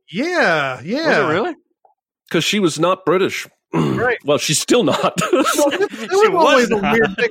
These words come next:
Speaker 1: That was something that you would see quite often back in the day, though. Uh, you'd see Renee Zellweger, you'd see, uh, Gwyneth Paltrow as Emma, and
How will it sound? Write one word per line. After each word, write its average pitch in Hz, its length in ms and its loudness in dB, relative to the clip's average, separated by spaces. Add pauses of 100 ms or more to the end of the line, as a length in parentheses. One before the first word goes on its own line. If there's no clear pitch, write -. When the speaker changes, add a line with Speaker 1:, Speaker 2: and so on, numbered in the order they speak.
(100)
Speaker 1:
That 269 140 -4
was 311 120 -8 (100)
something 294 300 -4
that 220 160 -4
you 226 120 -4
would 175 360 -2
see 202 520 -4
quite 190 340 0
often 165 600 -2
back 131 260 -4
in 127 80 -10
the 123 60 -14
day, 123 200 -8 (100)
though. 120 300 -8 (560)
Uh, 147 160 -2
you'd 156 220 -4
see 220 140 -6
Renee 196 260 -2
Zellweger, 185 600 0
you'd 170 160 -8
see, 180 400 -4
uh, 156 280 0
Gwyneth 143 480 -6
Paltrow 170 840 2
as 147 100 -2
Emma, 160 800 0
and 127 360 -10